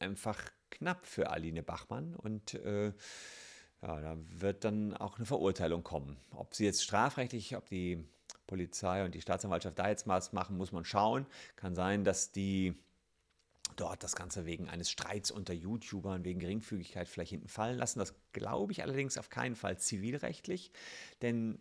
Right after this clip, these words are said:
das ist immer eine eindeutige Sache. Behaupte ich was über jemanden, was nachweislich unwahr ist, ja, dann muss ich das eben, ja, unterlassen. Wenn jetzt nicht noch irgendeine absolute Kehrtwende hier in den Fall reinkommt,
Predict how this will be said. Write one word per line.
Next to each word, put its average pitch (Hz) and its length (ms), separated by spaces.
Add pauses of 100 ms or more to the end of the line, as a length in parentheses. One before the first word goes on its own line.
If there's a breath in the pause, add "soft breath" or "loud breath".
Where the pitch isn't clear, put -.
das 104 340
ist 127 100
immer 139 120
eine 135 160
eindeutige 127 400
Sache. 151 220
Behaupte - 400
ich - 120
was 151 180
über 139 120
jemanden, 123 440
was - 320
nachweislich 107 920
unwahr 120 460
ist, - 340 (540 loud breath)
ja, 85 100
dann 87 160
muss 85 140
ich 95 80
das 104 200
eben, 90 420 (760 soft breath)
ja, 85 160 (320)
unterlassen. 95 440
Wenn 80 120
jetzt 90 140
nicht 101 120
noch 101 160
irgendeine 147 440
absolute 131 580
Kehrtwende 85 720
hier 87 200
in 87 80
den 85 140
Fall 95 280
reinkommt, 104 680